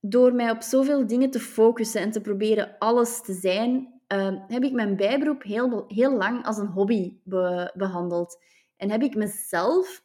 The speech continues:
onbewust heel lang klein gehouden ook. Ik durfde het niet uitspreken wat ik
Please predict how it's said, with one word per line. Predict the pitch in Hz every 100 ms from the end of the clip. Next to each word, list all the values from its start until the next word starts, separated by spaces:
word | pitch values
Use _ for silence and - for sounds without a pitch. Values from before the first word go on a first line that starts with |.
| -
onbewust | 247 262 220 247 -
heel | 208 233
lang | 220 190 -
klein | 202 196 220 220
gehouden | 185 175 165 170 175
ook. | 170 170 170 _ _ _ _ _ -
Ik | 202 180
durfde | 247 294 320 311
het | 277 269
niet | 196 -
uitspreken | 208 262 - - - 320 330 339 320 -
wat | 202
ik | 208